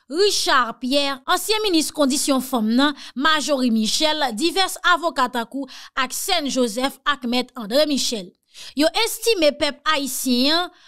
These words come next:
plonje nan yon dezawa sosyal, ekonomik ak politik. Pa gen eleksyon avèk Jouvnèl Moyiz. Yo bay ebyen pozisyon ak prensip selon yo.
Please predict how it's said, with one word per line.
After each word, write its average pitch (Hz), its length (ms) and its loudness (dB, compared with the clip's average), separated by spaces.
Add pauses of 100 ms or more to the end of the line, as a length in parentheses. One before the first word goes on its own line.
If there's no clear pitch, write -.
(180)
plonje 392 640 4
nan 277 220 0
yon 247 180 0
dezawa 269 680 2
sosyal, 277 720 -2
ekonomik 269 720 -2
ak 302 280 -4
politik. 302 720 -2 (400)
Pa 508 80 4 (120)
gen 381 240 0
eleksyon 330 420 -2
avèk 277 320 0
Jouvnèl 254 400 0
Moyiz. 185 460 -6 (320)
Yo 302 240 0
bay 381 460 2 (200)
ebyen 285 400 0
pozisyon 320 680 0
ak 311 220 -2
prensip 254 460 -4
selon 277 480 -2
yo. 285 220 2